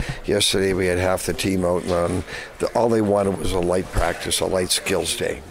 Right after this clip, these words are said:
So half the team did skate yesterday, but they, the guys that needed the two days off took advantage of that.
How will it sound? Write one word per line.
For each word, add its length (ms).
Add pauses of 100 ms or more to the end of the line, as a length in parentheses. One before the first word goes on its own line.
(440)
So 300
half 340
the 60
team 260
did 160
skate 320
yesterday, 500
but 200
they, 160
the 260
guys 320
that 100
needed 320
the 120
two 200
days 300
off 240 (320)
took 220
advantage 480
of 60
that. 220